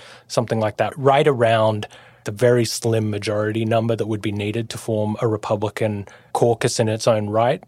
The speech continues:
uh, to form a majority. But negotiations could change that. We could see one legislator or a couple legislators from the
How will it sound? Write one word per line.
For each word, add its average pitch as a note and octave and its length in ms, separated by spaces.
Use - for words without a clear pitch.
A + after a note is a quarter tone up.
uh, D3 80
to - 60
form A#2 220
a A2 60
majority. A2+ 580
But C3 380
negotiations B2 800
could G#2+ 160
change G#2 340
that. G2+ 160
We A#2 80
could A2 220
see G#2 260
one A#2 260
legislator A2 800
or F#2+ 120
a F#2+ 60
couple A#2 320
legislators G#2+ 800
from G#2 720
the G#2 400